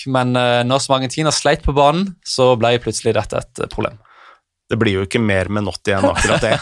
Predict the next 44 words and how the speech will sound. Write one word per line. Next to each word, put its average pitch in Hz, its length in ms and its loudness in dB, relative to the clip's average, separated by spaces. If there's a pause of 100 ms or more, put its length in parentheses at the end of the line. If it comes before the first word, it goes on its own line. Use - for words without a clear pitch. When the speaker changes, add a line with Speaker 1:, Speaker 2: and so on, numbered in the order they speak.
(200)
Speaker 1:
<laughs> - 240 -6
Nei. 123 240 -8 (320)
Jonathan 127 320 2
Wilson 131 300 2
nevnte 107 260 -2
også 107 160 0
i 113 80 4
intervjuet 110 400 2
at, 104 140 0
liksom, 107 260 -2
at - 200 -4 (420)
han 113 80 -4
kom 113 160 0
seg 123 160 0
ikke 123 100 0
opp 110 140 2
på 110 80 2
morgenen, 104 560 2
og 104 100 -4
lå, 107 160 -2
liksom, - 380 -2 (320)
<laughs> - 340 -2
lå 123 120 6 (100)
inne 127 180 2
i 120 80 2
senga 110 320 0
til 104 140 -2
klokka 107 240 0
tolv 117 240 0
på 107 80 0
dagen 104 340 2
og 104 140 -2
alt 101 80 -6
sånn, 135 260 2
og 104 300 2 (340)
det 117 140 2
skaper 113 260 0
jo 113 60 -2
ikke 113 160 0
bilder 110 240 2
av 104 320 4
en, 101 160 -8
eh, 101 320 -2
et - 100 -6